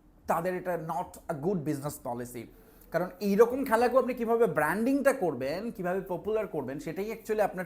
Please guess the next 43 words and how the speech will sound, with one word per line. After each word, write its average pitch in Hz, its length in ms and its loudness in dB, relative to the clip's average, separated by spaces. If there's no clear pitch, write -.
টিমের 190 280 -2
একটা 185 200 -6
দায়িত্ব 139 340 -2
হওয়া 123 260 -2
উচিত। 110 220 -12
So, 196 160 -4
সেটা 269 220 -2
যেই 277 260 2
হোক, - 260 2
যদি 185 160 2
কোনো 247 160 2
চ্যানেল 254 520 2
যারা 233 200 4
খেলা 208 260 4
দেখাতে 202 340 2
চায়, 160 160 0
এরকম 175 220 0
একটা 214 160 0
হোম 185 280 2
সিরিজ 185 440 -2
আমি 165 200 -2
আমার 175 220 -4
টিভিতে 175 300 -2
দেখাবো 202 440 -2
না, 131 240 -6
আহ, 135 580 -6
এটা 233 160 0
আসলে 220 200 0
মানাটা 196 280 0
একটু 190 180 -6
কষ্টকর। 127 460 -4
বিটিভিতে 196 400 -2
কিন্তু 233 180 -2
ঠিকই 240 160 -4
মানুষ 208 240 -4
খেলা 156 200 0
দেখেছে, 123 360 -8
হাজার 220 280 0
হাজার 170 200 2
মানুষ 135 240 -8
খেলা 120 200 -8
দেখেছে, 113 300 -12
রাইট? 202 220 0